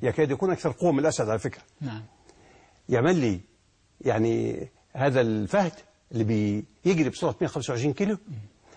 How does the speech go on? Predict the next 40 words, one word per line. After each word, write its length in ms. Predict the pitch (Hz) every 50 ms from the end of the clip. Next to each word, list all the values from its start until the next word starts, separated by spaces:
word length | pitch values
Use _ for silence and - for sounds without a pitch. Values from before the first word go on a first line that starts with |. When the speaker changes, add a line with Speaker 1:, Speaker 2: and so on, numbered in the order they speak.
| - _ -
Speaker 1:
يعمل 300 | 127 117 110 147 180 185
لي 260 | 151 123 104 98 92 - _ _ _ _
هذه 220 | - 139 131 131
الزهرة؟ 400 | 127 107 117 175 180 180 180 170 - _ _ _ _ _ _
يعمل 220 | - 113 117 143 151
لي 120 | 135 123
هذا 180 | 127 143 131 127
الدولفين؟ 480 | 107 107 156 185 170 - 202 165 170 - _ _ _ _ _ _ _ _ _ _ _ _ _
يعمل 240 | 135 117 110 143 160
لي 80 | 151 135
هذه 220 | 131 127 117 139
الفراشة؟ 480 | 123 104 - 135 151 190 180 - 196 165 - _ _ _ _ _ _ _ _ _ _ _ _ _ _ _ _ _ _ _
هل 140 | - 127 131
يعقل؟ 320 | 170 202 196 - 226 220 190 - - _ _ _ _ -
Speaker 2:
الحمامة 380 | - - 147 160 165 156 143
دكتور 260 | 139 131 - - 135
فوق 140 | 117 135 139
بعد 220 | 113 110 123 107 -
Speaker 1:
وبعد 200 | - 127 131 123
Speaker 2:
على 200 | - 117 127 131
اليمين. 200 | 131 135 127 120
Speaker 1:
آه، 180 | 127 135 135 -
وال-، 240 | 170 143 131 160 -
والحمامة 440 | 160 143 113 - 143 147 180 196 175
اللي 120 | 156 147
على 80 | 143 139
اليمين. 260 | 143 151 160 147 120
Speaker 2:
إيه. 260 | - - 123 127 123 117 110 - _ _ _ _
Speaker 1:
نعم. 280 | 147 147 131 110 98 87 - _ _ - - - -
هل 140 | - 160 165
ممكن 300 | 185 233 220 - 170 156
يعمل 200 | 160 139 165 196
لي 80 | 170
هذا 160 | 156 185 165 175
التنوع 380 | 156 - 165 202 220 220 180 - - _ _ _
الفرايتي 460 | 139 120 110 123 147 180 175 - 160
من 100 | 131 131
المخلوقات 420 | 123 120 117 113 - 170 165 - -
الحية؟ 300 | 127 - 190 214 214 - - _ _ - - - - -
وبعدين 420 | 131 123 131 131 147 165 175 123